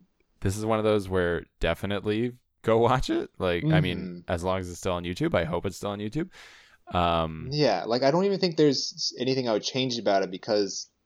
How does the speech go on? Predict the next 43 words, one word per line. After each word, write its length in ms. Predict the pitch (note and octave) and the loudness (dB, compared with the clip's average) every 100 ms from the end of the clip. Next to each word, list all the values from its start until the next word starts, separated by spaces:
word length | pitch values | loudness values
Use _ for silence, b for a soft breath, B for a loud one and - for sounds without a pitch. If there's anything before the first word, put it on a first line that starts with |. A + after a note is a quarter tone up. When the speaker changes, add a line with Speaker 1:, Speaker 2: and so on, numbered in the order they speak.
| _ | _
Speaker 2:
then 160 | A2 A2 | 0 0
it 80 | |
wouldn't 260 | G#2 G#2 F#2+ | 0 -2 -4
be, 180 | G2+ G2+ | -4 0
like, 300 | F#2 F2+ - _ _ _ | 0 0 -6 _ _ _
the 80 | A2+ | -8
thing 240 | - A2+ G2+ | -4 -4 0
that 160 | F#2+ | 0
it 100 | F2 | 0
is, 360 | F2 G#2+ B2+ B2+ | -2 0 -2 -2
you 80 | C#3+ | -2
know? 240 | D3+ D#3+ B B B B | 0 -2 B B B B
Speaker 1:
Right. 180 | - F#2 | -2 2
Speaker 2:
Where 80 | G#2+ | 4
it's, 200 | G#2+ - | 2 2
like, 200 | A#2 - | 2 4
not 220 | D#3 - | 0 0
perfect, 560 | - G#2+ B2+ F3+ - - b b _ - | -2 0 2 0 0 -16 b b _ -2
but 300 | G#2+ G#2+ F#2+ | 2 2 2
Speaker 1:
Right. 140 | F2+ | 2
Speaker 2:
all 200 | A2 A#2+ | 4 4
of 140 | A#2+ A#2+ | 4 2
its 260 | G#2+ - | 0 -2
flaws 760 | - - G2+ G2 G#2+ G#2 F#2+ - | -8 -2 2 4 4 0 -4 -8
even, 320 | G2+ F2 F2+ | -8 -6 -6
I 100 | F2 | -8
feel 160 | E2+ G2 | -6 -2
like, 160 | F2+ E2+ | -2 -4
sort 280 | - G2+ F#2+ | -6 -4 -4
of 80 | - | -4
serve 520 | - G2 F#2+ F#2 - - | -2 0 0 -2 -6 -10
to 200 | G2 F2+ | -6 -6
create 400 | E2+ - F#2+ F#2 | -8 -6 -4 -4
this 280 | F#2 F2 - - | -4 -6 -6 -6
whole 600 | F#2+ F2+ F2 E2+ D#2+ D#2+ _ _ _ - | -2 0 0 -2 -4 -8 _ _ _ -4
thing 440 | G2+ F#2+ F2+ F2 | -2 0 -2 -6
that 140 | E2+ E2+ | -6 -4
is, 200 | E2+ E2 | -4 -4
like, 160 | F2 E2+ | -6 -4
a 60 | |
real 220 | F2 F2+ | -4 -4
piece 520 | - - - F#2 E2+ - | -6 -12 -8 -6 -6 -6
of 360 | F2+ E2+ D#2+ | -6 -6 -8